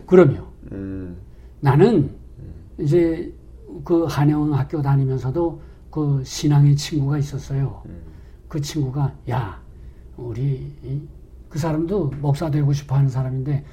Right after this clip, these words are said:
Speaker 1: 일반 대학 가자. 일반 대학 가자."
Speaker 2: 음.
Speaker 1: "아우, 아, 나는 안 간다.
Speaker 2: 음.
Speaker 1: 나는 신학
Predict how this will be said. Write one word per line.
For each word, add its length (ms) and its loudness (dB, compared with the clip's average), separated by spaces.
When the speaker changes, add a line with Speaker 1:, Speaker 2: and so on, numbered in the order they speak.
Speaker 1:
일반 360 4
대학 220 -4
가자. 520 -4
일반 260 0
대학 180 -2
가자." 540 -10
Speaker 2:
음. 220 -14
Speaker 1:
"아우, 300 -6
아, 300 2
나는 400 2
안 200 -6
간다. 380 -8
Speaker 2:
음. 220 -16
Speaker 1:
나는 580 2
신학 520 4